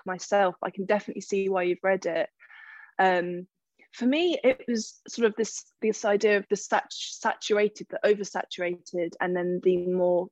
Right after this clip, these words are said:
kind of masked, or, um,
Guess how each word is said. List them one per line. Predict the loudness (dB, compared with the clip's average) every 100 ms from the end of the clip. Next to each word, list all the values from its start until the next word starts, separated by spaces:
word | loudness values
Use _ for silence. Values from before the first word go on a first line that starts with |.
| -8
kind | -6 -4 -4
of | -6 _
masked, | 2 4 4 2 -2 -10 -12 -12 -14 -14 -20 -20 _ 2
or, | 4 6 4 2
um, | 0 -2 -6 -8 -10